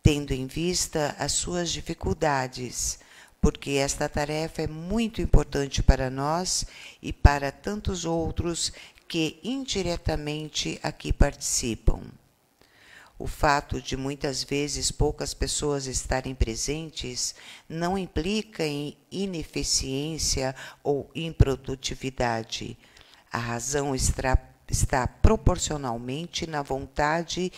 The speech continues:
e no sentimento do bem-querer. Fui psicóloga na Terra e, como tal,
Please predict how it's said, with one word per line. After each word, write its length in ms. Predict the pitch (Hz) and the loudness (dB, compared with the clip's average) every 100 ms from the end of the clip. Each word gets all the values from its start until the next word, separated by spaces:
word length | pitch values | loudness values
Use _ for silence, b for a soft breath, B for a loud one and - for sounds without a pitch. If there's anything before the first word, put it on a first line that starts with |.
| B B | B B
e 140 | - 175 | -8 -6
no 220 | 175 208 | -4 -2
sentimento 800 | - 202 190 - 156 151 156 165 | 0 0 -2 -4 -2 -2 -2 -2
do 100 | 156 | 0
bem-querer. 840 | 151 151 - 214 135 82 - - - - _ _ _ _ _ B B B B B - | 0 0 -2 -2 -2 -2 -4 -4 -6 -10 _ _ _ _ _ B B B B B -8
Fui 260 | - 233 | 4 6
psicóloga 840 | 233 - - - 185 175 175 170 170 | 8 6 6 4 6 6 6 2 0
na 140 | 170 | 0
Terra 680 | 170 160 143 131 110 90 - - B B B B - | 0 2 2 0 -6 -8 -10 -12 B B B B -6
e, 80 | |
como 340 | 156 160 151 131 | 2 2 2 -2
tal, 600 | - 143 151 151 139 | 2 4 6 4 2